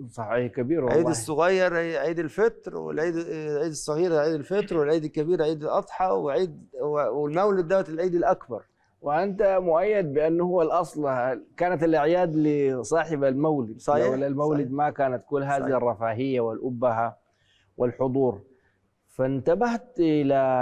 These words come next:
Speaker 1: ارتباط الناس بشهر الربيع، أن المولد الآن وفي ظل هذه الظروف،
Speaker 2: سبحان الله.
Speaker 1: ظروف صعبة للغاية،
Speaker 2: طبعا.
Speaker 1: وظروف الحرب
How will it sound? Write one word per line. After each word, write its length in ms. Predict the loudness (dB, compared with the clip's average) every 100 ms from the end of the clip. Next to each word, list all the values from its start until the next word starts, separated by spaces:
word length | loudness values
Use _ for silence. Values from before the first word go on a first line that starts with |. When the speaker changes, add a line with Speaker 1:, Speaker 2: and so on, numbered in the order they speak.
| 2 0
Speaker 1:
ارتباط 540 | -2 -4 0 0 0
الناس 320 | -2 0 0
بشهر 300 | -2 -6 -4
الربيع، 540 | -2 0 2 2 2 2
أن 400 | 2 2 0 -2 -10 _ _ _ _ _
المولد 680 | -4 0 2 4 2 2 0
الآن 420 | 0 2 0 0
وفي 320 | -2 -2 0
ظل 260 | 2 2 2
هذه 380 | 2 0 0 -4
الظروف، 520 | -4 -2 2 2 0
Speaker 2:
سبحان 320 | -4 -6 -6
الله. 260 | -6 -14 -16 -6
Speaker 1:
ظروف 240 | -2 -2
صعبة 380 | -2 -2 0 2
للغاية، 720 | 4 4 2 2 2 2 2
Speaker 2:
طبعا. 300 | 2 0 -2
Speaker 1:
وظروف 240 | -4 -6 -6
الحرب 440 | -8 -6 -8 -8